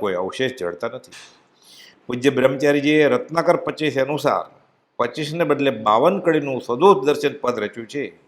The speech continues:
તેમાં ચાલીસમી કડીમાં લખે છે કે તીર્થોદ્ધારક કાર્યમાં કર્યો નહીં પુરુષાર્થ, વ્યર્થ ગુમાવ્યો ભવ બધો, વિસારી આત્માર્થ,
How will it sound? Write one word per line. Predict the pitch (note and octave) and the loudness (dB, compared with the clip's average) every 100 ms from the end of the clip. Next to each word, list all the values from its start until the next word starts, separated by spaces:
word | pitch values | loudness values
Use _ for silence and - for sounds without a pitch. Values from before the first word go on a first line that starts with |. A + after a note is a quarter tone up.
| _ _ _ - _ | _ _ _ -20 _
તેમાં | - A#2+ - | -8 -8 -2
ચાલીસમી | A2+ C3+ D3 D#3+ D3 | 0 2 0 -4 -4
કડીમાં | B2+ B2 G2 G2+ | -2 -2 -2 -4
લખે | C#3+ C#3+ | -2 -4
છે | A2+ F2 F2 _ _ _ _ - | -4 -8 -12 _ _ _ _ -8
કે | A#2+ - | -8 -4
તીર્થોદ્ધારક | C#3 A#2+ - E3+ D3 D3 C#3+ - A2+ | -2 -2 4 4 8 8 8 2 0
કાર્યમાં | A2+ B2+ B2+ B2+ B2+ B2+ A#2 _ _ - | 0 0 -4 -8 -10 -20 _ _ _ 0
કર્યો | C#3 E3+ | 4 6
નહીં | D#3 C3+ A2+ | 6 2 -2
પુરુષાર્થ, | A2+ G2+ C3 C3+ G#2+ E2+ - _ _ _ _ F2+ | -6 -6 -2 0 -2 -4 -12 _ _ _ _ -4
વ્યર્થ | A2 E3+ F3 E3+ | 4 4 4 0
ગુમાવ્યો | C#3 C3 A#2+ A2+ F2+ | 2 2 4 2 0
ભવ | F#2+ G#2+ A2 | 0 0 0
બધો, | B2 B2+ D#2+ - _ _ _ _ _ | 0 0 -4 -14 _ _ _ _ _
વિસારી | F#2 A2+ - A#2+ A2+ G#2 F#2+ | -6 -6 0 0 0 0 -2
આત્માર્થ, | - B2 B2+ E2+ - | -4 -6 -6 -6 -12